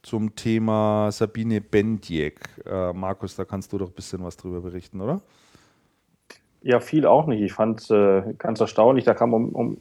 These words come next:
Speaker 2: elf Uhr vier, ich hab's grad mal aufgemacht, kam die Pressemitteilung von, von E M C, dass, äh, dass Dinko Eror neuer Geschäftsführer von E M C wird. Und da stand dann in,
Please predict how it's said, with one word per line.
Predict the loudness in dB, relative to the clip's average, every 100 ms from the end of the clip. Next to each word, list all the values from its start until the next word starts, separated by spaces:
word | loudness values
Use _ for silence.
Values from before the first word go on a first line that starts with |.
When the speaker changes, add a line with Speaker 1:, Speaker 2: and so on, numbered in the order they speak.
| -8
Speaker 2:
elf | 2 2 4
Uhr | 4 4
vier, | 4 6
ich | 6 4
hab's | 2
grad | 0 2
mal |
aufgemacht, | 2 2 0 -2 0
kam | 2 4
die | 4 2
Pressemitteilung | 2 2 4 6 6 4 2
von, | -2 -2 -8 -20 -20 -20 _
von | 0 0 4
E | 4
M | 4
C, | 2 2 4
dass, | 4 2 2
äh, | 4 6
dass | 4 0 0
Dinko | 0 2 4 4 0 0
Eror | 4 6 8 8 8 4 0
neuer | 4 6
Geschäftsführer | 4 2 -2 2 2 2
von | 0
E | 0
M | 0
C | 2 4 6
wird. | 4 0 _ _ _ _ _ -20 -20 _ _
Und | 2 4 4
da | 2
stand | 4 4 6
dann | 4 6
in, | 4 4 0